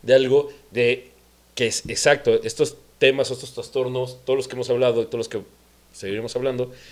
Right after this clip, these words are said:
el D S M cinco hay más de quinientos, entonces tenemos muchos capítulos más por hablar. Entonces, este, es para que nos demos cuenta que vivimos con eso constantemente, que no es, no se queda en un libro, no se queda en las películas gringas, no es como de,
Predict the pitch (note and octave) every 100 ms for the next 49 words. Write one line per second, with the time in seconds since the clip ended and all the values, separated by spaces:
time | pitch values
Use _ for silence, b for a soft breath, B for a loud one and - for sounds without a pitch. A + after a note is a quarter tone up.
0 | B - A2 B2 C3 B2+ B2+ B2 A#2+ -
1 | - A2+ A2+ A2 - C3 B2+ A2+ - -
2 | - G#2 G2 B2+ B2+ A#2+ _ _ - A2
3 | A2 A#2 A#2 B2+ A#2 A#2+ A#2+ C#3 C#3 -
4 | B B B B C4 - - - - B2+
5 | C3 D#3+ E3 E3 C3+ B2+ C3 C3 - D3
6 | - F3 E3 - C3 A#2+ - _ b b
7 | b _ B2 D3+ E3+ - D3+ D3+ - A#2
8 | B2+ D#3 F3 D3 - G#2 G2+ - - G2
9 | G2 G2 G2 F#2+ G#2 G#2+ - A#2+ D3+ E3+
10 | C#3+ C#3+ - E3 D#3 D3 D3 D#3 C#3+ C#3+
11 | D3 B B C3 C3 D3+ D3 - C3+ C#3
12 | C3+ C3 B2 C3+ C#3+ C3 C3+ C3 B2+ B2+
13 | C#3 A#2